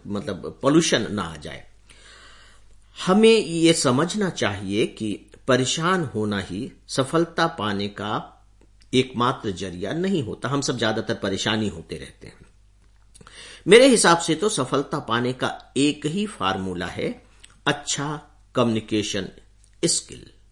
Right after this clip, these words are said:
अगर आपके पास अच्छा communication skill करने की क्षमता नहीं है, तो ये मायने नहीं रखता कि आप कितने प्रतिभाशाली हैं।" Note कीजिएगा,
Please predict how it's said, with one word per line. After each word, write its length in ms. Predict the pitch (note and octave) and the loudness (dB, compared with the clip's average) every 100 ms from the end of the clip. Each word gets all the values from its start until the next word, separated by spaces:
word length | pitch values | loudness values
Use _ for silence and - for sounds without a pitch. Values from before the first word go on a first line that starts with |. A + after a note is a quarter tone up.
| _ _ - - - - | _ _ -20 -20 -20 4
अगर 200 | F3+ A3+ | 6 8
आपके 440 | A#3 D3+ D#3 - D3 | 6 6 6 4 0
पास 420 | - C3+ D#3+ - | 4 4 4 -2
अच्छा 360 | D3 - - G3 | -6 -4 -4 -4
communication 1000 | F3+ - C3+ C#3 C3+ C3+ C#3 - E3 E3 - | -6 -2 0 2 0 2 2 2 -4 -4 -6
skill 460 | B2+ - - C#3+ D3 - | -4 -4 -4 -2 -2 -2
करने 320 | A#2 A2+ A#2+ | -2 -2 -4
की 160 | A#2 G2+ | -6 -10
क्षमता 420 | - F#2 - F#2+ | -8 -8 -8 -8
नहीं 400 | F2+ F2+ D#3+ G#3 | -8 -4 -4 -4
है, 160 | F#2 - _ _ _ _ _ _ _ _ - _ - - - | -8 -18 _ _ _ _ _ _ _ _ -20 _ -20 -20 6
तो 120 | D#3+ | 6
ये 360 | D3 C#3+ A3 A#3+ | 8 10 10 10
मायने 460 | F3+ D3+ F3 F3+ | 8 6 6 4
नहीं 440 | D#3 A#2 B2+ G#3+ C4+ | 2 2 6 6 6
रखता 340 | G3 - G3+ | 2 2 0
कि 180 | G#3+ F#3 | 2 2
आप 240 | D3+ - | 2 2
कितने 320 | G#3 G3+ G#3 F3 | -4 -2 -2 -2
प्रतिभाशाली 800 | A#2 - G2+ G2 F#2 - E2 D2 | -4 -6 -8 -8 -8 -8 -10 -10
हैं।" 260 | - - - _ _ _ - | -16 -20 -20 _ _ _ 0
Note 240 | D#3+ F#3+ - | 2 2 -2
कीजिएगा, 460 | G#2+ F2 - - | -4 -4 -8 -16